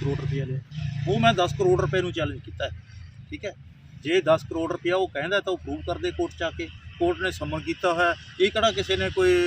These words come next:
ਅ, ਇਸ ਤਰ੍ਹਾਂ ਕੋਈ ਅਨਅਫੀਸ਼ੀਅਲ ਬੰਦੇ ਨੇ ਵੀ ਜਿਹੜੇ ਉਹਨੂੰ ਪੁੱਛਦੇ ਵੀ ਦਸ ਵੀ ਪ੍ਰੂਵ ਕਰ ਜਾਂ ਕੋਰਟ ਕਰ-, ਕੋਰਟ ਪੁੱਛ ਰਹੀ ਹੈ। ਉਹ ਸਮਾਂ in the interest of justice, ਤਾਂ ਕਿ ਕੱਲ੍ਹ ਨੂੰ ਜੇ ਉਹਨੂੰ ਲੱਗਦਾ ਵੀ ਮੈਂ ਗਲਤ ਕੀਤਾ ਜਾਂ ਮੈਂ ਕਹਿਣਾ ਉਹਨੇ ਗਲਤ ਕੀਤਾ ਹੈ,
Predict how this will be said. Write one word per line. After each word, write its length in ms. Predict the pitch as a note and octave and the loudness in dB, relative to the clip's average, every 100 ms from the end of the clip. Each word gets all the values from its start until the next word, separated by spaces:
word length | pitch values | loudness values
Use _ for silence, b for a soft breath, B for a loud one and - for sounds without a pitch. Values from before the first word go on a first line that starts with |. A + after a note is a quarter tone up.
| D#3+ | 0
ਅ, 580 | C#3+ - - D#3 E3 D#3+ C#3 - - D#3 D#3+ | -6 -12 -2 0 2 -2 -6 -12 -12 -8 -6
ਇਸ 120 | D#3 - | -6 -4
ਤਰ੍ਹਾਂ 220 | E3 E3 | -4 -2
ਕੋਈ 160 | E3 | -2
ਅਨਅਫੀਸ਼ੀਅਲ 500 | E3 D#3 D#3+ F#3+ F#3 | 0 -2 -4 -6 -4
ਬੰਦੇ 260 | E3 D3+ D#3 | -4 -4 -4
ਨੇ 100 | D#3 | -4
ਵੀ 100 | D3+ | -4
ਜਿਹੜੇ 200 | D#3+ F#3 | -2 0
ਉਹਨੂੰ 180 | F3+ F3+ | 0 -2
ਪੁੱਛਦੇ 300 | D#3 - E3 | -6 -6 -6
ਵੀ 100 | D#3 D3+ | -2 -2
ਦਸ 120 | D3 E3 | -2 -4
ਵੀ 100 | D3+ | -8
ਪ੍ਰੂਵ 200 | D#3 C#3+ D3 | -8 -8 -8
ਕਰ 120 | C#3+ | -8
ਜਾਂ 140 | F3 | -8
ਕੋਰਟ 220 | E3+ D#3+ - | -6 -8 -10
ਕਰ-, 80 | D#3 - - - | -12 -12 -18 -4
ਕੋਰਟ 220 | G#3+ B3+ | 0 0
ਪੁੱਛ 220 | D#4 C4+ C4 | 2 0 4
ਰਹੀ 240 | C#4 C#4 | 4 4
ਹੈ। 100 | B3 - - - | 2 -4 -12 -4
ਉਹ 120 | A#3+ | 0
ਸਮਾਂ 400 | A3 A#3 B3 B3+ - - - G3+ | 2 6 6 6 2 -6 -4 0
in 80 | G#3 | 4
the 240 | B3+ B3 | 6 6
interest 400 | G#3+ A3+ A#3 C4+ | 8 8 8 6
of 100 | B3 | 4
justice, 520 | - E3+ - A3+ F#3 - - - | 4 2 4 0 0 -6 -10 4
ਤਾਂ 180 | F#3 G#3+ | 8 8
ਕਿ 120 | A#3+ | 6
ਕੱਲ੍ਹ 240 | A3 G#3 B3 | 4 6 6
ਨੂੰ 160 | C4 | 4
ਜੇ 120 | G3+ | 4
ਉਹਨੂੰ 200 | G#3+ B3+ | 4 4
ਲੱਗਦਾ 260 | A#3+ F#3 G#3+ | 4 4 2
ਵੀ 80 | G#3 | 0
ਮੈਂ 160 | G#3 | 2
ਗਲਤ 240 | F3 G#3 B3+ | 4 4 2
ਕੀਤਾ 340 | G3+ A#3 A3 | -4 2 4
ਜਾਂ 120 | A#3+ | 6
ਮੈਂ 240 | A3 F#3+ G3 | 6 4 4
ਕਹਿਣਾ 180 | A3+ A#3+ | 4 6
ਉਹਨੇ 200 | A#3+ B3+ | 6 6
ਗਲਤ 200 | B3+ B3+ | 4 2
ਕੀਤਾ 260 | A3 G#3+ | 0 4
ਹੈ, 120 | F3 | 4